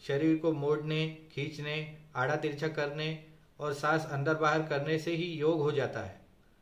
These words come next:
मगर ऐसा बिल्कुल भी नहीं है। योग से शरीर,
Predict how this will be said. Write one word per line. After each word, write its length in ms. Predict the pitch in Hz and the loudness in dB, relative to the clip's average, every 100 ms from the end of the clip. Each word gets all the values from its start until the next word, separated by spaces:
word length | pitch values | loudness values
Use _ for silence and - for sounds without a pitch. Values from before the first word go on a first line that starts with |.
| _ 120 | _ -6
मगर 180 | 127 | -2
ऐसा 320 | 143 139 139 143 | 0 2 2 0
बिल्कुल 400 | 131 127 147 156 | 0 0 -2 2
भी 140 | 175 | 0
नहीं 260 | 165 139 113 | 0 -2 -4
है। 220 | 92 - - _ _ _ _ 117 | -8 -16 -20 _ _ _ _ -2
योग 280 | 135 156 | 0 0
से 220 | - 165 160 | 2 0 0
शरीर, 640 | - 143 156 175 - | -2 0 2 0 -4